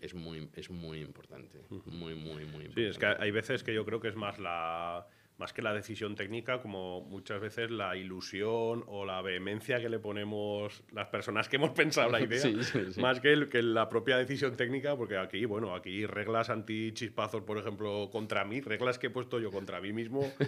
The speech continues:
Speaker 2: hay un montón, hay un montón. Pero por eso mismo, pero hay veces lo que dices tú, que tienes que decir, "Confiar en mí, que
Speaker 1: Sí.
Speaker 2: no pasa nada".
Speaker 1: <laughs> Confiar en mí y ya lo, y veréis que va a ir bien. Sí,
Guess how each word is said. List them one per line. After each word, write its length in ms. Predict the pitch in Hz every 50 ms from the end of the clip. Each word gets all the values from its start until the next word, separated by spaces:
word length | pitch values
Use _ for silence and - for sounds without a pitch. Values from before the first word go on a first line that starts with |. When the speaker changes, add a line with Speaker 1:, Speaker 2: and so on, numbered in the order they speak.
| - - - -
Speaker 2:
hay 160 | 113 120 131
un 100 | 151 135
montón, 380 | 120 117 - 139 151 156 135 123 - - -
hay 160 | 107 110 120
un 60 | 123
montón. 440 | 123 117 117 - 143 143 127 104 92 - - - - - - - - -
Pero 200 | 123 120 117 110
por 140 | 110 107 110
eso 160 | 113 131 127
mismo, 300 | 123 135 147 151 135 110
pero 140 | 107 104 98
hay 60 | 107
veces 280 | 113 120 120 139 135 143
lo 100 | 135 123
que 60 | 120
dices 200 | 117 123 117 107
tú, 160 | - 139 135
que 120 | - 113
tienes 180 | 107 117 113 110
que 80 | - 113
decir, 320 | 107 - - 101 92 90 - - - - - - - - - - - - _ - -
"Confiar 460 | - 139 123 117 139 139 117 101 87
en 160 | 78 147 147
mí, 100 | 156 160 -
que 220 | 156 151 156 160
Speaker 1:
Sí. 160 | 151 165 -
Speaker 2:
no 140 | 156 - 156
pasa 300 | - 113 - - 127 110
nada". 440 | 123 - - 175 131 151 170 - -
Speaker 1:
<laughs> 460 | 160 - 131 139 120 131 131 123 120
Confiar 300 | 135 127 113 131 131 139
en 80 | 139 139
mí 60 | 156
y 100 | 160 147 131
ya 120 | 131 120
lo, 100 | 123 117
y 60 | 123 120
veréis 340 | 117 120 117 127 131 123
que 120 | - 135 117
va 60 | 117
a 40 | 120
ir 80 | 117
bien. 140 | 117 110 101 - - - - -
Sí, 260 | - - 135 127 117